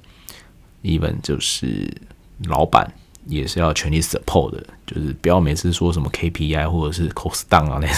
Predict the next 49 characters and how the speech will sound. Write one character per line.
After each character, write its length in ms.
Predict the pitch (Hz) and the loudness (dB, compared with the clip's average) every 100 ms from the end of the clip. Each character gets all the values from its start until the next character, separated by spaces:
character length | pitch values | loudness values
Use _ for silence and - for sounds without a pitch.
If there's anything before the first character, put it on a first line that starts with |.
| 87 | -2
种 260 | - 60 | -4 -4
的 100 | 52 | -4
这 120 | - | -4
样 120 | 76 65 | -4 -2
子。 160 | 69 - - - - - - | -6 -8 -14 -16 -16 -16 2
当 120 | 147 | 8
然 180 | 156 - | 10 8
可 240 | - 101 | 4 6
能 180 | 95 101 | 6 6
在 120 | 107 | 6
后 300 | 123 - 131 | 6 10 8
续 160 | 117 120 | 8 6
的 80 | 110 | 6
东 160 | 107 | 6
西 80 | 107 | 2
可 160 | - 80 | 2 2
能 160 | 78 | 2
会 160 | 87 101 | 2 2
有， 80 | 85 | 2
可 140 | 85 | 0
是 240 | 90 110 - - - - - - | 4 4 4 -10 -14 -14 -14 -2
你 100 | 87 | 4
在 60 | 104 120 | 6 8
这 80 | |
种 180 | 135 101 | 8 8
很 680 | 80 - - 82 78 69 69 - | 4 0 0 2 2 2 -2 -6
核 380 | - - - 92 | -8 -4 4 6
心 380 | 92 - 101 101 | 6 4 4 4
的 80 | 90 | 4
这 100 | 92 | 4
种 120 | 80 | 2
技 200 | - 92 | 2 2
术 140 | 87 82 | 4 2
发 180 | 85 82 | 2 0
展 120 | 73 | 0
的 120 | 64 | -2
时 120 | - | -4
候， 300 | 71 85 80 - - - - - - - - | -4 0 -2 -2 -14 -20 -20 -18 -16 -18 -8
这 80 | - | 2
部 160 | 107 107 | 6 6
分 240 | 101 90 | 6 4
是 500 | 82 - 87 76 65 - - | 4 2 4 4 0 -4 0
必 140 | 85 | 0
须 160 | 73 85 | 2 2
要 120 | 73 | 2
全 180 | - 76 | 0 0
力 100 | 80 | 0
support 440 | - - - 71 | 0 -4 -2 -2
的， 240 | 62 - | -2 -6